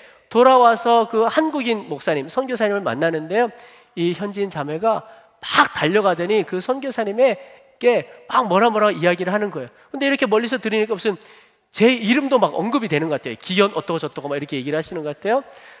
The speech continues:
그래서 조금 있다가 이야기가 다 끝나고 가서 그 선교사님에게 <clears throat> "선교사님, 저 자매가 도대체 무슨 이야기를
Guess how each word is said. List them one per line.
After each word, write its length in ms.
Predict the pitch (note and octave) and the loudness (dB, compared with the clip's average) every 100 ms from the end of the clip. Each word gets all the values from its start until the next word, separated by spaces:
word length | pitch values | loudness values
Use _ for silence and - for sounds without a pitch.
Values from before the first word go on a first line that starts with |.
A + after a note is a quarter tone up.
| _ | _
그래서 280 | - C4+ B3+ | 0 0 0
조금 300 | A#3+ C4+ C4+ | -2 -2 -2
있다가 420 | A3 G3 F#3 G#3+ | 2 2 4 4
이야기가 300 | E3+ E3+ F3+ | 4 0 0
다 120 | F#3 | -2
끝나고 360 | - A3 A3 G#3 | -4 0 0 2
가서 480 | D#3+ C#3+ G#3 E3 - - - | 0 2 2 2 -2 -18 -8
그 340 | E3+ F3 D#3 - _ | -2 0 -2 -8 _
선교사님에게 960 | - G#3 G3+ F#3 F3 D3 - E3 F3 A#2+ - _ _ _ | -14 -10 -6 -4 -4 -6 -4 0 0 -2 -10 _ _ _
<clears throat> 920 | G#2 G#3 - _ _ _ _ _ - - | -18 -18 -20 _ _ _ _ _ -20 -16
"선교사님, 500 | E3+ E3+ E3 D#3+ C#3+ - - | -10 -6 -4 -4 -6 -14 -20
저 140 | - D#3+ | -8 -4
자매가 460 | C#3 B2+ C3 D#3+ | -2 -4 -2 -2
도대체 340 | C#3 C3 D3+ A#2+ - _ | -2 -4 -6 -6 -10 _
무슨 300 | C#3+ D3+ B3+ | -12 -6 -2
이야기를 480 | G3 C#3+ C#3 C3 | 0 0 -2 -6